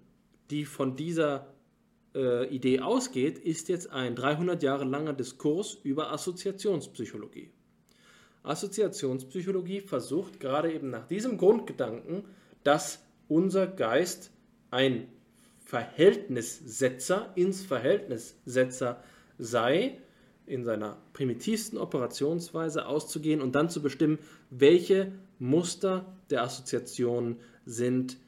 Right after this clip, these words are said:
äh, die richtigen, die angemessenen Gestalt-, äh, die, ähm, jetzt sage ich Gestaltgesetze, aber Assoziationsgesetze. Wenn ich Gestaltgesetze sage, dann ist das mehr als nur ein Versprecher.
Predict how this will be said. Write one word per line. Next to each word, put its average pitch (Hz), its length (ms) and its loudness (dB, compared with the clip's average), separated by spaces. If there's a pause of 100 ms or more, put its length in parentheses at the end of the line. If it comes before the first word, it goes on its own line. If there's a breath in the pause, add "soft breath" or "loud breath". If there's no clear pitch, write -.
(280 soft breath)
äh, 113 300 -2 (180)
die 107 480 -2 (760)
richtigen, 196 640 2 (420)
die 127 340 -6
angemessenen 170 1000 2 (340 soft breath)
Gestalt-, 120 680 -2
äh, 135 260 6
die, 131 280 -4
ähm, 120 220 0
jetzt 113 140 -4
sage 117 120 0
ich - 60 -14
Gestaltgesetze, 131 720 0
aber 120 200 -4
Assoziationsgesetze. 127 1160 -2 (580 loud breath)
Wenn 131 120 4
ich 139 100 2
Gestaltgesetze 139 800 2
sage, 147 260 2
dann 160 140 0
ist 160 120 -4
das 156 160 -4
mehr 160 200 2
als 151 220 -2
nur 156 200 -2
ein 147 200 -2
Versprecher. 151 680 -4